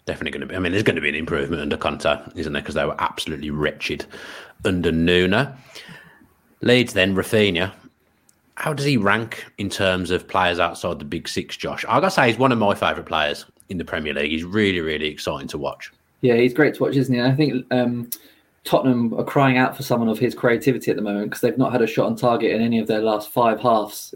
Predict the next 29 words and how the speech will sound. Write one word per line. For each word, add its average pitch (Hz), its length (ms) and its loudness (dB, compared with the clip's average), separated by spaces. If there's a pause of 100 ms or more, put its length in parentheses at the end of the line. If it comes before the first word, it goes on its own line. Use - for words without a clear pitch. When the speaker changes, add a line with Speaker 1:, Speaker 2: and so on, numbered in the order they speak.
Speaker 2:
of 110 240 -2
Premier 117 240 0
League 104 160 0
football, 104 320 0
which 104 180 0
is 107 60 -4
pretty, 104 400 0 (480)
pretty 120 180 4
ba-, 127 320 0
pretty 117 220 4
poor. 123 500 2
But, 131 220 6
um, 131 240 4
yeah, 139 160 8
I 147 40 6
guess 160 200 0
last 165 260 4
season 143 220 6
it 127 60 4
was 127 100 4
Jack - 240 2
Grealish, 135 260 4
wasn't 127 220 2
it, 107 100 0
who 123 120 4
was 117 100 2
probably 117 340 0
had 117 240 -2
that 113 280 2